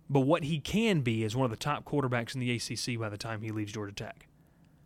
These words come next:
One of the most dynamic players we've seen come across the flats at the quarterback position. He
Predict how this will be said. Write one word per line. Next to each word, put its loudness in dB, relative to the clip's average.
One 4
of 4
the 4
most 2
dynamic 4
players 4
we've 2
seen 0
come 2
across 0
the -8
flats -2
at -10
the 0
quarterback 0
position. -4
He -14